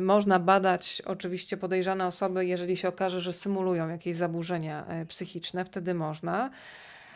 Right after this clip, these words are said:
No i znowu ten wariograf, mm, kiedy tak naprawdę, no, nie wiem, można być samoukiem i obsługiwać wariograf, to mi się znowu nie mieści w głowie, więc proszę, rozwij mi ten wątek, bo,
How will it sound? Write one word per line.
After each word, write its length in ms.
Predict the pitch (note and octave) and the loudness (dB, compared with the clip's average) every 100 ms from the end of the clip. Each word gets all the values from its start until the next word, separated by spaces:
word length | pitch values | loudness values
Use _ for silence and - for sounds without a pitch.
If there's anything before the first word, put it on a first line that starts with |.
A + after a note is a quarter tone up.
| - | -14
No 180 | - G#3 | 0 2
i 260 | C4 C#4+ - - _ - | 2 -2 -8 -16 _ -8
znowu 340 | G3+ D4 C#4+ | 2 4 4
ten 200 | A3+ G#3+ | 2 2
wariograf, 960 | F#3+ G3+ G3+ F#3 F3 F#3 G#3+ - - - _ _ | 4 6 6 4 4 2 2 -4 -16 -20 _ _
mm, 680 | F#3 F#3 F#3 F#3 F#3 F#3 - - _ | -4 -2 -2 -2 -4 -6 -10 -20 _
kiedy 420 | A3 G3 G3+ F#3+ - - | -2 2 2 0 -10 -6
tak 180 | G3 | -4
naprawdę, 480 | G3+ G3 G3+ F#3+ G3+ | -2 2 2 2 0
no, 200 | G3 G3 - | -2 -4 -2
nie 140 | G#3 | -2
wiem, 140 | F#3+ F#3 | 0 2
można 280 | G3+ G3 F#3+ | 2 2 0
być 180 | F#3 | -2
samoukiem 640 | - G3 F3 F3+ G#3 C#4+ D#4 F4 - _ _ _ _ - | -2 -2 0 0 0 -2 -2 -6 -16 _ _ _ _ -4
i 120 | A3 | -4
obsługiwać 500 | A3 B3 A3 A3+ A3 | -4 -8 -2 0 2
wariograf, 420 | A3+ A3+ A3+ A#3+ | 2 2 2 0
to 80 | B3+ | -2
mi 80 | B3 | -4
się 120 | C4 | -2
znowu 240 | C#4 A#3 | -2 0
nie 140 | G#3 G3 | 2 2
mieści 260 | G3+ - | 0 -6
w 60 | F#3+ | -6
głowie, 300 | F#3 F#3+ G#3+ | 0 0 0
więc 220 | A3 G#3 | -4 -8
proszę, 260 | - G3+ G3+ | -10 -6 -2
rozwij 260 | G3 F#3+ | -2 -2
mi 120 | F#3+ | -4
ten 180 | F#3 F#3 | -2 -4
wątek, 320 | F3 F3+ G#3 G3+ | -2 -2 -2 0
bo, 280 | G3+ G#3 | 2 2